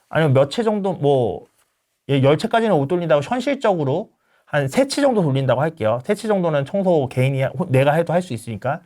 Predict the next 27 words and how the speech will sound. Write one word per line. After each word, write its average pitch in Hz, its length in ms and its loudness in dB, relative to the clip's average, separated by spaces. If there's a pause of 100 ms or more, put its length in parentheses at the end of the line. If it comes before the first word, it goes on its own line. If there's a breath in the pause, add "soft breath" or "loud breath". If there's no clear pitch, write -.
(280 soft breath)
그럼 170 120 0
청소하는데 240 500 2
하나당 220 540 2
한 180 140 -4
두, 160 260 -4
넉넉 151 300 2
잡아 160 120 0
두 135 140 -4
시간 156 160 0
잡으면 113 280 0
여섯 110 180 2
시간 139 160 -2
걸린단 98 320 -2
말이에요. 92 360 -4 (140)
여섯 156 160 4
시간 208 240 2
걸리고 165 320 2
제 139 160 -2
돈이 147 200 -2
얼마 117 260 0
들어갔냐면 113 580 -2 (160)
그 131 140 0
이천만 165 340 2
원씩 135 220 0
육천만 180 340 0
원 131 80 0
들어갔죠. 95 420 -6